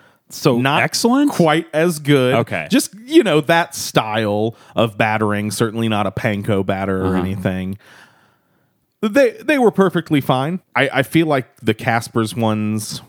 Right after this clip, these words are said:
Speaker 2: were a little more seasoned, had a little more flavor just on their own. And these were,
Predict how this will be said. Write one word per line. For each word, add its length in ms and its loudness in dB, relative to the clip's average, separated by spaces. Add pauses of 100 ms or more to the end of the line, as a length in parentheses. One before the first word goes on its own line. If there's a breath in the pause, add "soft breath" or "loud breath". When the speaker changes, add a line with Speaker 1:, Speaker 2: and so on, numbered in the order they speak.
Speaker 2:
were 600 -4 (200)
a 40 -6
little 320 -4
more 280 -4
seasoned, 680 -4
had 160 -2
a 40 -4
little 200 -4
more 220 -6
flavor 520 -4
just 320 -6
on 280 -4
their 180 -6
own. 460 -6 (240 soft breath)
And 160 -2
these 260 -4
were, 220 0